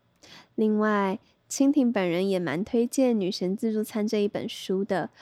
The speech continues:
我个人有自己有买实体书籍，看完之后真的有一些，嗯，轻轻浅浅的叹息与感触。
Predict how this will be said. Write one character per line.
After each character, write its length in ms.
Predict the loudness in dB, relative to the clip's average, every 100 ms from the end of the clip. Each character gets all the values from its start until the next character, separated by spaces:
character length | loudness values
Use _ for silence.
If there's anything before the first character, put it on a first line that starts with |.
| -20 -12
我 100 | -8
个 140 | -2 0
人 120 | 2
有 120 | 0
自 140 | -2 -6
己 180 | -4 -6
有 140 | -4
买 380 | -4 -4 -6 -12 _ _
实 200 | -6 -6
体 200 | -4 -6
书 300 | -6 -4 -4 -4
籍， 340 | -8 -10 -10 -16 -20 -20 _ _ _
看 260 | -2 0 2
完 280 | 2 0 -2
之 260 | 0 0
后 320 | 0 0 0
真 300 | -2 2 4
的 120 | 6 4
有 220 | 4 0
一 40 |
些， 580 | -2 -2 0 0 0 -4 -8 -16 -16 _ _ -20 -20 -20 -20 -20 _ _ _ _ _ _ -20 0
嗯， 500 | 2 2 2 0 -2
轻 300 | 0 2 2
轻 400 | 2 2 4 2
浅 300 | -2 -2 -2
浅 240 | 0 -2
的 100 | -2
叹 360 | -8 -4 -2 0
息 360 | -2 -6 -6 -4
与 160 | -6
感 380 | -6 -6 -8 -10
触。 440 | -12 -8 -6 -6